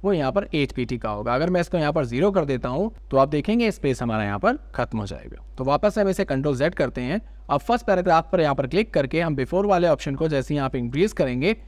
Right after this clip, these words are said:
तो आप देखेंगे ये उस ऊपर की तरफ से हमें स्पेस दे रहा है, यानी पैराग्राफ के पहले हमें ये स्पेस इंक्रीज कर रहा है। और इसी तरीके से अगर इस पैराग्राफ के बाद हमें स्पेस चाहिए तो हम यहाँ पर यूज़ करेंगे after। After को जैसे ही इंक्रीज करेंगे तो आप देखेंगे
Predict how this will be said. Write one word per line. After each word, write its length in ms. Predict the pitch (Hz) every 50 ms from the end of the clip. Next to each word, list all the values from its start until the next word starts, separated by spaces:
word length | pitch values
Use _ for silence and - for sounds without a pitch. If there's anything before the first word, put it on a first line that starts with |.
| - - - -
तो 80 | - 165
आप 100 | 147 143
देखेंगे 440 | 156 160 151 - 226 240 196 165 196
ये 200 | 233 220 180 160
उस 100 | 156 - - -
ऊपर 220 | 185 175 190 226
की 120 | 226 233 202
तरफ 200 | - 165 151 -
से 120 | - 160 143
हमें 180 | 135 143 165 165
स्पेस 300 | - - - 131 139 143
दे 140 | 156 156
रहा 100 | 156 165
है, 80 | 190 208 -
यानी 180 | - 139 160 185
पैराग्राफ 460 | - 208 175 147 139 143 131 135 -
के 80 | - 185
पहले 340 | 180 - 160 151 160 208 220
हमें 180 | 190 170 156 147
ये 160 | 147 147 143
स्पेस 360 | 139 - - 151 175 220 - - - -
इंक्रीज 320 | 139 123 - 147 165 165
कर 180 | - - 175 156
रहा 120 | 165 160
है। 120 | 175 226 294 - - - -
और 120 | - 151 170
इसी 180 | 160 - 240
तरीके 320 | 226 214 185 170 170 175 165
से 100 | 190 202
अगर 160 | 185 185 180
इस 80 | 170
पैराग्राफ 440 | - - 151 143 139 139 135 143 143
के 120 | - 165 139
बाद 240 | 123 120 123 147 160
हमें 180 | 165 185 208 196
स्पेस 300 | - - 202 202 190 -
चाहिए 280 | 208 190 202 220 247
तो 100 | 226 220
हम 200 | 170 156 156 151
यहाँ 160 | 139 131 127 117
पर 120 | 131 131
यूज़ 200 | 123 127 131 -
करेंगे 300 | - 131 123 151 208 226 - 117
after। 360 | 113 117 - - 196 233 277 - - - - -
After 260 | - - - - 220 226
को 80 | 233
जैसे 280 | 214 214 196 - - 208
ही 60 | 190
इंक्रीज 300 | 180 165 - 156 143 -
करेंगे 380 | - 139 139 139 175 208 220 214
तो 80 | 202
आप 120 | 160 135 135
देखेंगे 480 | 139 127 123 - 156 156 170 208 233